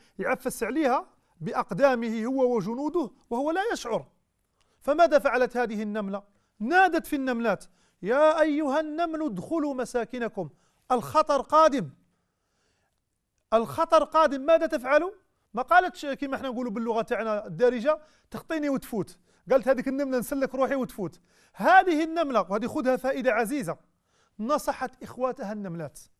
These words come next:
نملة عرفت باللي الخطر راه جاي لإخواتها النملات فنصحتهم. قال العلماء: هذا يحتمل وجهين، إما أن النملة كان صوتها مرتفع فسمعوها أخوتها النملات،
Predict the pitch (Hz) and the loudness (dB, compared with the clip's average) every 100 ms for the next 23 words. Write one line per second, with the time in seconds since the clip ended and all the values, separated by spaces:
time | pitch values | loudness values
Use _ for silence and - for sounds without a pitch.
0 | _ _ _ 208 330 320 208 - _ _ | _ _ _ -6 -4 -2 -4 -4 _ _
1 | 170 240 262 185 180 214 214 208 131 294 | -6 -4 -4 -8 -6 -6 -6 -8 -2 -2
2 | 285 202 196 156 269 247 - 254 240 240 | 0 -4 -4 -4 -4 -4 -4 -4 -4 -6
3 | 254 294 - _ _ 226 220 - 202 240 | -2 -4 -4 _ _ -6 -4 -6 -4 -4
4 | 156 143 _ _ _ 311 339 285 254 233 | -4 -10 _ _ _ 6 6 4 2 0
5 | 185 165 _ _ _ _ 294 359 339 - | 0 -8 _ _ _ _ 0 0 -2 -4
6 | 294 269 240 147 156 120 _ _ _ _ | -6 -4 -4 -6 -10 -12 _ _ _ _
7 | _ _ _ 320 277 269 277 247 220 254 | _ _ _ -6 -4 -4 -6 -6 -6 -6
8 | 226 196 226 202 262 240 202 214 233 220 | -6 -6 -6 -8 -8 -6 -8 -8 -8 -8
9 | 185 247 254 _ _ _ _ _ _ _ | -8 -10 -14 _ _ _ _ _ _ _
10 | 233 - 247 285 240 220 240 226 214 208 | -10 -6 -6 -2 -2 -2 -4 -4 -8 -6
11 | 180 247 - | -6 -6 -8